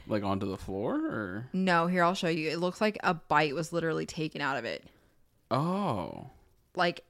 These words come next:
Speaker 2: I don't know what
Speaker 1: So
Speaker 2: happened.
Speaker 1: something hot was just chilling on it.
Speaker 2: Yeah.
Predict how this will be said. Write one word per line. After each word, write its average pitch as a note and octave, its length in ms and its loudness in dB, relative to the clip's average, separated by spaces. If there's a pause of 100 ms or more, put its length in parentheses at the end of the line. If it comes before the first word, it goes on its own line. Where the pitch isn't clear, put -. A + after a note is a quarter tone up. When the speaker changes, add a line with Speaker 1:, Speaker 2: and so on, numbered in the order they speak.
(260)
Speaker 2:
I F#3 140 10
don't B3+ 200 10
know G3+ 120 8
what F#3 140 8
Speaker 1:
So D#3+ 60 6
Speaker 2:
happened. D3 260 4
Speaker 1:
something C#3 260 4
hot B2+ 400 0
was G2 160 -6
just - 220 -8
chilling C3+ 360 -2
on B1+ 160 -6
it. G1+ 160 -10 (140)
Speaker 2:
Yeah. F3 680 4